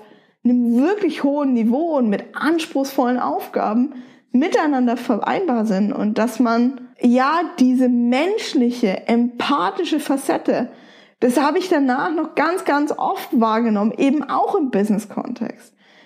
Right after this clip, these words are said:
Dieses sich nicht verstellen, diesen Spagat auch zu navigieren und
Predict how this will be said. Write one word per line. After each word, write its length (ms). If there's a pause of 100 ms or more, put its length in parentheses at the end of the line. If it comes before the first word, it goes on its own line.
(200)
Dieses 480 (460)
sich 200
nicht 260
verstellen, 840
diesen 440
Spagat 1200
auch 540 (300)
zu 160
navigieren 840
und 300